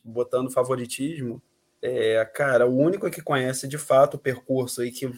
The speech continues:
que corre ali na frente, tô falando que conhece o percurso, é o Aslan e o Alexandre Santiago e o Ivan do Geis, mas o Ivan foi top dez ano passado, então tô pegando ali o top cinco, né? Mas, assim, de todos esses, eu coloco o Aslan ainda como, como favorito,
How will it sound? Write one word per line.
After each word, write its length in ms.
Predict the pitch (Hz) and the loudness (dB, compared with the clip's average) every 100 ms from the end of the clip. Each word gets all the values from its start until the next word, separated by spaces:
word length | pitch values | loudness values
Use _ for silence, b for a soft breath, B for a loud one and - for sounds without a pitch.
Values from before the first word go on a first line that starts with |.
| 127 _ _ _ | -18 _ _ _
que 120 | 135 | -10
corre 400 | 131 135 156 147 | 2 6 6 4
ali 160 | 127 127 | 0 0
na 160 | 123 | -2
frente, 600 | 120 - 147 160 151 - - | -4 -2 0 -2 -4 -12 -12
tô 80 | - | -6
falando 220 | 120 120 | -2 -2
que 60 | 123 | 2
conhece 300 | 131 131 143 | 2 0 -4
o 40 | |
percurso, 480 | 151 156 127 117 - b b b | -4 -4 -4 -6 -8 b b b
é 100 | 151 | 2
o 120 | 170 | 6
Aslan 400 | 139 151 170 214 _ _ _ _ | 8 8 4 -8 _ _ _ _
e 120 | 160 160 | -6 -4
o 200 | 165 170 | 0 2
Alexandre 400 | 170 160 165 165 | 2 -2 -4 -4
Santiago 600 | 170 170 170 131 120 - _ _ _ _ - | -6 0 2 2 0 -12 _ _ _ _ -10
e 140 | 120 | -6
o 280 | 123 123 123 | -4 -4 -2
Ivan 460 | 131 131 127 123 123 | 0 0 0 -2 -4
do 120 | 123 127 | -6 -4
Geis, 280 | 127 123 | -2 -2
mas 180 | 120 123 | -2 -4
o 100 | 135 | -2
Ivan 240 | 139 131 147 | -2 -2 -2
foi 220 | 151 147 | -2 0
top 300 | 147 139 139 | 4 2 2
dez 300 | 127 131 131 | 4 4 4
ano 140 | 127 | -2
passado, 540 | 127 135 - 165 180 156 | 0 0 2 2 2 -2
então 240 | 147 139 | -6 -6
tô 80 | 139 | -6
pegando 380 | - 131 131 127 | -6 -4 -2 -2
ali 120 | 127 | -2
o 120 | 127 | -2
top 260 | 127 123 - | 0 0 -2
cinco, 400 | - 127 123 113 | -2 -4 -4 -8
né? 180 | 113 110 b b - | -8 -12 b b -6
Mas, 160 | 117 | 0
assim, 300 | 135 - 139 | 2 2 2
de 120 | 123 127 | 0 2
todos 340 | 143 165 127 | 2 2 0
esses, 300 | 135 180 - | 0 0 0
eu 120 | 139 | -2
coloco 380 | 135 180 190 185 | 0 2 2 4
o 20 | |
Aslan 280 | 151 170 185 | 4 4 2
ainda 220 | 202 170 | 2 2
como, 440 | 190 196 196 190 143 | 0 -6 -4 -2 -2
como 220 | - 151 | -2 -4
favorito, 800 | 156 160 175 190 139 165 165 117 | 2 2 2 0 0 -2 -2 -6